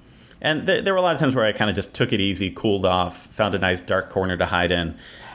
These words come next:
and, uh, waited for, for things to die down, uh, and then reapproached it. But, you know, I,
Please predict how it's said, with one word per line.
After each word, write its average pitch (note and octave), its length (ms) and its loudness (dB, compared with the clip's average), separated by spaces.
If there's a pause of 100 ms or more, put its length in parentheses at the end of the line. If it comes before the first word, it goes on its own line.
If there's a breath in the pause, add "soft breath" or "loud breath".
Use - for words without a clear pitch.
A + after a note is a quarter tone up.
and, F2+ 280 2
uh, E2+ 220 2
waited F#2+ 320 0
for, F2 420 0
for - 140 -2
things E2+ 300 -2
to F#2 100 -4
die E2+ 180 2
down, C3+ 520 2
uh, G2+ 300 2
and F#2+ 240 0
then G2 180 2
reapproached G2 680 0
it. F2 200 0
But, A#2 280 -2
you F3 80 0
know, D3+ 80 2
I, A#2+ 280 0